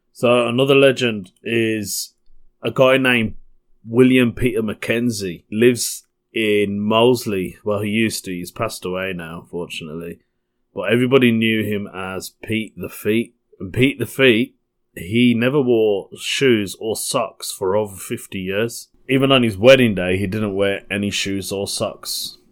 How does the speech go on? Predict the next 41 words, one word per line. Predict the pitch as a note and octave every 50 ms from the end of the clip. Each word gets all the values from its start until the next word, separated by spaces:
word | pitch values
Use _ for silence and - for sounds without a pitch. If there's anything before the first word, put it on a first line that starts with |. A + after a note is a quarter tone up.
| _ _
So | - A2+ A2+
everyone | B2 B2 C3+ B2+ B2
in | A#2 A2
Moseley, | A2 A2 A#2 A#2 A2+ G2+ - G2+ G2 G2
Kings | F2+ - - A#2+ A#2 A2 G#2+ F2+
Heath, | G#2 G2+ F#2+ F#2+ F#2+ - - -
that | - G2+ - F2
area, | F#2+ G2 F#2+ F#2+ F#2 F#2+ F#2+ F#2 F2+ F2 - _ _
they, | - G2 G#2 G2+ -
everyone, | G2 A2 G#2+ A2 A2 A2+ G2 G2+
I'm |
sure | G2+ - - - A2 A2 G#2 G2+
everyone | G2+ F#2+ G2 F#2+ F#2 F#2
knows | F#2 F#2 F2+ F2+ F2 -
him. | F2+ F2 F2+ F2 - _ _ _ _ _ _ _ _ _ _
Pete | - A#2 A#2+ A#2+ G#2+ F#2+
the | G#2
Feet, | G2+ - - G2 G2 G2+ G#2 - - - _ _ _ _ _
yeah, | - F2+ G2+ G2+ G2 - _
he's | G#2 G#2 -
passed | - - G2+ F#2+ - - -
away. | G2+ F#2+ F#2+ F#2+ F#2+ F#2 F#2 _ _ _ _ _ _ _ - - - - - - -
Also, | - A2 A2+ G#2+ - - G#2+ G#2
there | G#2+ G#2+
was | G#2+ G#2 G#2
another | G#2+ G#2 A2 A2 A2
guy | G#2 F#2+ G#2+ G2 F#2 F2+ F2 - - _ - - -
from | - - F#2+ F2+
Handsworth. | D2+ F#2+ G2+ G#2+ A2 G#2 G2 F#2 F2+ E2 D2 C2+ - - - - - - - -
Uh, | C2 C2+ C2 D2+ - -
he | G2+
was | G2 F#2 E2+
an | F#2 F2+
Asian | F2+ F#2+ G2+ G2 F2+ F#2 F2 E2
guy. | D#2+ C#2+ D2 C2+ B1 - - _ _ _ _ _ _ _ _ _ A#1+ -
I | -
think | - G3+ G#3 -
he | - C3+
is | F#3+ G#3+ A#3
a | G3+
transvestite, | - - F#3 F3+ D#3+ A2+ B2+ C3+ - - - - F#3+ F#3 E3+ -